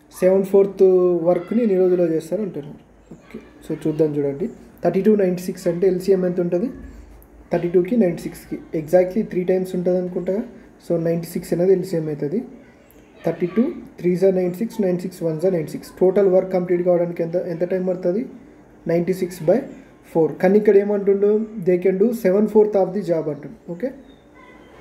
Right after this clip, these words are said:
so seven fourth of the job.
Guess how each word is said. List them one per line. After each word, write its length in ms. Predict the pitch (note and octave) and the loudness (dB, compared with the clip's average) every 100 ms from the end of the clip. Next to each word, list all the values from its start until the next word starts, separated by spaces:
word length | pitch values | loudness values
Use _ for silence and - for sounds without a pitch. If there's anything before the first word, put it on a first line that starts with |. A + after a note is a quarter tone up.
| - | -14
so 140 | - D#3 D#3 D3+ D#3+ | -4 0 0 -2 -2
seven 220 | D#3 E3 D#3+ | 0 0 -2
fourth 260 | D#3+ D#3 D#3 | -4 -2 -2
of 60 | D3 D#3 | -2 -2
the 80 | B3+ - - - - - - - - - - - - - - - - - - - - - - - C#3+ | -4 -4 -18 -20 -20 -20 -20 -20 -20 -20 -20 -20 -20 -20 -20 -20 -20 -20 -20 -20 -20 -20 -14 -6 -2
job. 160 | C3 | 0